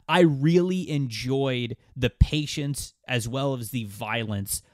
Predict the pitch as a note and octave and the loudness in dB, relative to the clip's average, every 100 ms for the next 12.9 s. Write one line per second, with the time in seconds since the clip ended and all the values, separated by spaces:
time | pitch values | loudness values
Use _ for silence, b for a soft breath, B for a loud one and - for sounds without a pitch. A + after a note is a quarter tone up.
0 | b B2+ A#2 A2 A#2 - A2+ G2+ G2+ G2 | b 0 0 0 -2 -2 -4 -4 -4 -6
1 | - G#2+ - A2 G2 - G2+ F#2 - B2 | -6 -8 -4 -4 -4 -6 -10 -10 -6 -2
2 | A#2+ C3+ C#3 A#2+ A#2 A#2+ G#2+ - A2+ A2 | 0 0 0 0 0 0 -2 -2 -2 0
3 | G2+ - A#2 G#2 G#2 G2+ G2 b b b | -2 -4 -4 -4 -4 -4 -6 b b b
4 | b - C3+ C3+ B2 A#2+ C#3+ B2+ B2 C3+ | b 2 4 4 2 -2 -4 -4 -2 0
5 | D3+ D#3+ B2+ - C#3+ D#3 F3 F3+ E3+ F3+ | 2 2 0 0 2 2 2 0 -4 -4
6 | G3 E3 G3 G#3+ A#3+ - A2+ C#3+ E3+ - | -6 -6 -4 -4 -6 -6 0 2 0 -2
7 | A#2+ B2+ C#3+ - - - D3 D3+ F3 E3 | -4 0 0 -2 -6 -6 -4 -4 -4 -4
8 | A#2+ A2 D3+ C#3+ D#3 C#3+ A#2 G#2 - C#3 | -4 -2 -2 -2 -4 -2 -2 -2 -2 -2
9 | B2+ B2 G2+ - B - A#2 G#2+ B2+ B2 | -4 -4 -6 -8 B -2 0 2 2 2
10 | A2+ G#2+ A#2+ A2+ A2 G#2 G2+ G#2 A2+ G#2 | 2 0 0 -2 -4 -8 -8 -8 -8 -4
11 | G#2+ G#2+ A2 G2+ - C3+ A2 D3 B2+ - | -2 -2 -2 -4 2 2 4 0 -2 -2
12 | A#2 A2+ G#2 F#2+ G2+ G2 F2 - | -4 -4 -6 -8 -6 -6 -6 -12